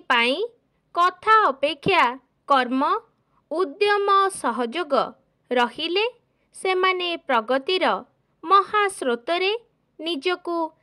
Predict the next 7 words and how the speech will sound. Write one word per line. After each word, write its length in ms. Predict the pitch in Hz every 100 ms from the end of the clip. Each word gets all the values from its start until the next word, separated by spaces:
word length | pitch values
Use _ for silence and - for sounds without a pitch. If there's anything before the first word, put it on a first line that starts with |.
| _ -
ସାମିଲ 540 | - 339 339 349 349 339 _ _ _
କରାଇପାରିବେ 1000 | 330 339 392 440 494 480 277 226 220 208 185 220 _ _ _ _
ଓ 140 | 254 285 392 - _ _ _
ଗୋଟିଏ 580 | 240 294 285 359 349 330 285 - _ -
ନିଶାମୁକ୍ତ 840 | 302 359 359 - 480 392 285 _ 320 294 226 226 _ _
ସମାଜର 680 | - 262 247 247 302 403 277 214 - _ _ _
ପରିକଳ୍ପନା 1000 | 370 392 440 415 - 254 226 311 339 381